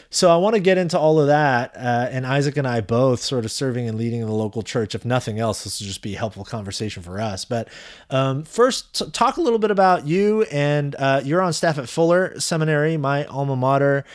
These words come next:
uh, and what you do there is really fascinating, but you also served and led in a local church for many years before that. So tell us a little bit about what you do right now at Fuller, and then what you did before that that led to, to here and now.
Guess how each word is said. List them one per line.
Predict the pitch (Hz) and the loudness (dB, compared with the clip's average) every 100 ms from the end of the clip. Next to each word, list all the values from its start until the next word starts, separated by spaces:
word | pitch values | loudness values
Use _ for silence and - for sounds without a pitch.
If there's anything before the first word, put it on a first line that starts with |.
| - - | -20 -12
uh, | 131 123 135 | -2 0 2
and | 135 131 143 120 | 0 -2 -6 -2
what | 127 143 | 0 0
you | 139 | 0
do | 117 156 | 2 2
there | 165 156 | 4 4
is | 127 | 4
really | 143 135 | 0 0
fascinating, | - 131 135 143 135 131 131 | 0 -2 -2 -4 -4 -4 -4
but | 123 | -4
you | 123 120 | 0 2
also | 139 165 165 143 | 2 2 2 2
served | - 131 147 135 | 2 0 0 -2
and | 117 | -2
led | 117 139 143 139 - - - | 0 2 2 -2 -12 -20 -14
in | 139 123 | -8 -4
a | 120 | 0
local | 127 127 | -2 -2
church | 117 - 143 - | -6 -2 -4 -4
for | - 123 | -6 -4
many | 123 131 | -2 -2
years | 135 131 123 | 0 0 -2
before | - 110 - 123 | -6 -10 -4 -2
that. | 110 117 107 - | 0 -2 -4 -6
So | - 135 127 - - | 0 2 2 -2 -12
tell | - 185 214 | 0 2 2
us | 214 | 0
a | |
little | 180 170 | 0 2
bit | 160 156 | 2 2
about | 143 131 113 | 4 2 0
what | 117 156 | 0 0
you | 165 175 | 0 0
do | 151 147 | 2 4
right | 139 135 | 4 2
now | 117 120 110 | -2 -4 -6
at | |
Fuller, | - 120 117 117 117 - | -6 -2 0 -2 -4 -8
and | 113 | -6
then | 113 113 | -4 -4
what | 113 | -4
you | 127 | -4
did | 117 123 | -2 -4
before | 104 - 120 110 | -4 -2 0 0
that | 104 98 | -2 -6
that | 107 101 | -10 -6
led | 104 107 101 | -4 -4 -4
to, | - 101 92 - _ | -6 -6 -6 -12 _
to | - 95 | -8 -8
here | - 110 | -6 -6
and | 95 | -6
now. | 98 95 | -8 -10